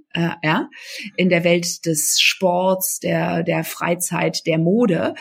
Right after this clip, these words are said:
Aber da gibt es garantiert genau auch sowas, wo eine Selbsterforschung dann dazu führt, dass ich mich von dem, was ich produziere, eben nicht nur so funktional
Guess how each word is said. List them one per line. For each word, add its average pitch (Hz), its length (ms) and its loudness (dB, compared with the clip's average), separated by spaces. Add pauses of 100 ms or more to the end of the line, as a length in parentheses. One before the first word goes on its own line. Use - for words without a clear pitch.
(280)
Aber 190 160 0
da 190 80 4
gibt 202 200 -2
es - 180 -6
garantiert 208 720 2
genau 185 340 2
auch 185 300 0
sowas, 190 680 -2
wo 170 320 2
eine 170 400 2
Selbsterforschung 196 960 0
dann 180 380 0
dazu 175 380 -4
führt, 185 380 -4 (480)
dass 175 260 0
ich 208 200 0
mich 196 220 2
von 180 180 0
dem, 190 300 2
was 180 260 0
ich - 340 -4 (180)
produziere, 180 840 2 (240)
eben 185 240 4
nicht 214 240 2
nur 190 180 4
so 180 100 0
funktional 202 840 2